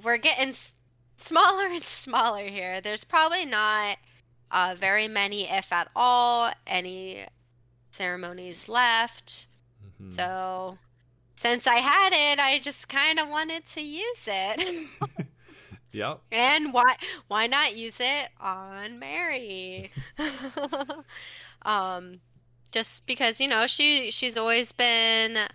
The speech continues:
Speaker 1: been worried. I thought that once again, if I give her something, you know, it would just strengthen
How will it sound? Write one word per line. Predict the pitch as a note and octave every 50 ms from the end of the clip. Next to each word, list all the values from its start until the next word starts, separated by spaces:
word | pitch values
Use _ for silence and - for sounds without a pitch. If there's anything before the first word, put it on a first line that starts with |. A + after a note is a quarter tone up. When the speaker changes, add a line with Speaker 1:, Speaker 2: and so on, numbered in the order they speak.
| _ _ _ _ _ _ _ _ _ _ _ _ _
Speaker 1:
been | - A3+ A3 A3 G#3+ G#3
worried. | G3+ G3+ G3 G#3 G#3 G#3 G3+ G3+ G3+ G3+
I | G3 F#3+ G3
thought | - - G#3 G3+ G3+ G3 F#3+ - -
that | G#3 F#3 F#3 F3 -
once | G3+ G3+ G3 - -
again, | A3 G3 G#3 G3 G3 G3+
if | G3+ G3 - -
I | G3+ G3 G3 G3 G3 G3 F#3+ F#3 F3+ F3+ -
give | G3+ G3 -
her | - G#3 G3+ G3 G3 F#3+ F#3+ F#3 F#3 F#3 F#3 -
something, | - - - A#3 A3 A3 G3+ - G#3+ G#3 G#3 G3+ G#3 G#3+ G#3+
you | G3
know, | F#3 F#3 F#3
it | F3+ F3+ F#3
would | F#3+ F#3
just | - F#3+ -
strengthen | - - - F3 F3+ F#3 - - F#3+ F#3 F#3 F3+ F3+ F3+ F3 F3